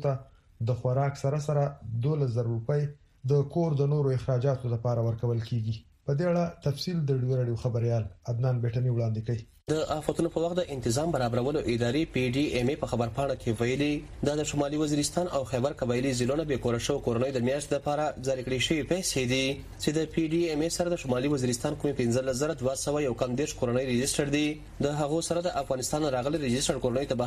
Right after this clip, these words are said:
Speaker 2: هم د دولس زره روپۍ د خرڅ او اته زره روپۍ د خوراک او د خیبر قبایلي ضلع نه بې کوره شوي یو زر کډوالو کورنۍ ته یوازې اته زره روپۍ د خوراک د کورنۍ په حساب د وړاندې په څیر د موبایل سیم د لارې ورکولی شي. د پی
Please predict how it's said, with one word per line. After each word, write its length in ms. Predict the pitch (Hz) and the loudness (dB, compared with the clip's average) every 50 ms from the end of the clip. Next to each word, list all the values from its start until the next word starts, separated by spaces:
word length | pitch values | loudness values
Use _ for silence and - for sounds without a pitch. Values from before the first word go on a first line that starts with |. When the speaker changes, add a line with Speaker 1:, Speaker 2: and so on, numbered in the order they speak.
| 131 147 | 0 0
Speaker 2:
هم 100 | 143 143 143 | 0 0 0
د 20 | 147 147 147 147 - - - - 120 131 | 0 0 -2 -4 -6 -12 -8 -6 -2 0
دولس 240 | 147 156 156 151 147 | 0 0 0 0 0
زره 100 | 160 147 147 | 0 0 0
روپۍ 240 | 151 151 175 175 170 147 | 0 0 0 0 0 -2
د 80 | 127 - | -2 -2
خرڅ 160 | 170 170 170 - - 123 | -2 -2 -2 -2 0 0
او 20 | 123 120 | 0 0
اته 200 | 123 - 160 156 156 | 0 -2 0 0 0
زره 100 | 143 120 | 0 0
روپۍ 160 | 120 117 139 139 131 | 0 0 0 0 -2
د 80 | 123 - | -2 -2
خوراک 340 | 127 120 127 139 147 147 - - - - | 0 0 0 0 -2 -4 -8 -4 -2 -2
او 80 | 139 147 156 | 0 0 0
د 100 | 156 151 - | -2 -2 -2
خیبر 260 | 160 151 175 180 175 - | 0 0 0 -2 -2 -2
قبایلي 320 | 143 127 127 127 139 147 135 123 | -2 -2 0 0 0 0 0 0
ضلع 160 | 127 139 151 | 0 0 0
نه 40 | 165 151 | 0 0
بې 80 | 139 - - | 0 0 0
کوره 160 | 123 120 117 - | 0 0 0 0
شوي 160 | 156 160 151 | 0 2 2
یو 100 | 135 123 117 | 2 2 0
زر 80 | 135 131 - | 0 0 0
کډوالو 320 | 135 120 120 131 143 139 - 131 | 0 0 0 0 0 -2 -2 0
کورنۍ 260 | 123 123 120 135 147 147 151 | 0 2 0 0 0 0 0
ته 80 | 131 120 | 0 2
یوازې 680 | 117 127 135 143 139 147 151 151 151 151 - - - 139 147 | 2 2 0 0 0 0 0 0 -2 -4 -6 -4 -2 -2 -2
اته 200 | - - 185 185 170 | 0 -2 0 0 0
زره 100 | 175 139 123 | 0 0 0
روپۍ 160 | 117 - 151 156 139 | 0 0 0 0 0
د 80 | 127 - | -2 0
خوراک 260 | 131 139 151 156 151 135 | 0 -2 0 0 -2 -2
د 80 | 120 127 | 0 0
کورنۍ 240 | 120 120 135 147 135 123 | 0 2 0 0 0 0
په 140 | 123 117 123 | 0 2 2
حساب 440 | 120 - - 143 147 151 147 - - - | 2 2 2 0 0 -2 -4 -6 -4 -2
د 40 | 139 147 151 | 0 0 2
وړاندې 240 | 151 170 180 180 170 - 127 | 0 0 0 0 -2 -2 -2
په 20 | 117 - | 0 0
څیر 120 | 165 170 160 151 | 0 0 2 0
د 80 | 127 123 | 0 2
موبایل 260 | 120 135 143 139 - - | 2 0 0 -2 -2 -2
سیم 100 | 156 156 | 0 0
د 80 | 135 123 131 | 0 0 0
لارې 140 | 139 143 143 147 | -2 0 0 -2
ورکولی 460 | 170 175 - 202 175 143 123 120 127 - - - | -2 -2 -2 -2 0 0 0 0 0 0 0 2
شي. 160 | 139 131 135 135 135 131 - - - - - 147 147 | 2 2 2 0 0 -2 -6 -12 -10 -4 -2 0 0
د 100 | 156 156 - | 0 -2 -2
پی 140 | - 165 165 | -2 -2 0